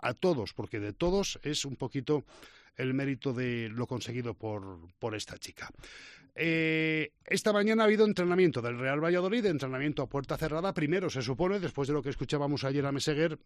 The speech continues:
eh, con la intención de preparar el partido ante el Sporting de Gijón. Eh, ¿ha comparecido Pezzolano? ¿Ha dicho cosas? Sí.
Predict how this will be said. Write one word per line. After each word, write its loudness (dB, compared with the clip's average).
eh, -2
con 2
la 2
intención 0
de 2
preparar 0
el 0
partido 0
ante -2
el 0
Sporting -4
de -6
Gijón. 0
Eh, -6
¿ha 4
comparecido 0
Pezzolano? 2
¿Ha 0
dicho 2
cosas? 2
Sí. 2